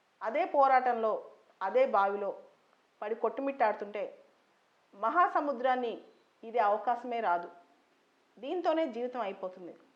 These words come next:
ఒక పెద్ద లక్ష్యం పెట్టుకోండి. లక్ష్యాలు ఎంత గొప్పగా ఉంటే అంత మంచిది. పెద్ద లక్ష్యం పెట్టుకుని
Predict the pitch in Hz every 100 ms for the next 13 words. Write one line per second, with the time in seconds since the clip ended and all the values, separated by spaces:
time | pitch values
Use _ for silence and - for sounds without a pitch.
0 | _ - 285 254 233 381 311 - 359 254
1 | 233 240 208 151 - _ _ _ _ _
2 | _ _ _ _ _ _ - 226 - -
3 | 359 294 254 294 269 240 285 311 285 269
4 | 269 233 208 190 214 180 - _ _ _
5 | _ _ _ _ _ _ _ _ _ 254
6 | 240 277 403 349 359 339 294 262 294 294
7 | 208